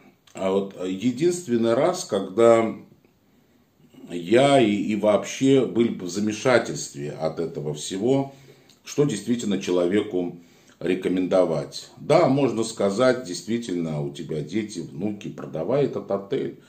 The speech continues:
э, решай свои проблемы. Э, ведь, э, как раз-таки сейчас то время, когда нужны деньги, и деньги нужны многим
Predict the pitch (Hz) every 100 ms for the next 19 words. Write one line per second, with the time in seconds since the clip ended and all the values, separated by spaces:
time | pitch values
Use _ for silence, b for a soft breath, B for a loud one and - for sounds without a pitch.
0 | b b b - - - 67 - - -
1 | - 85 - 127 139 - 104 110 - 95
2 | - 101 135 110 71 - b b b b
3 | b - 80 80 76 76 82 82 - 82
4 | 82 78 78 78 - - 76 92 95 87
5 | 85 80 80 76 87 104 95 - 87 80
6 | 90 139 139 - 80 73 92 98 B B
7 | B B B - - - 95 98 117 107
8 | - 120 151 80 80 92 107 92 92 85
9 | 90 90 123 156 - 69 -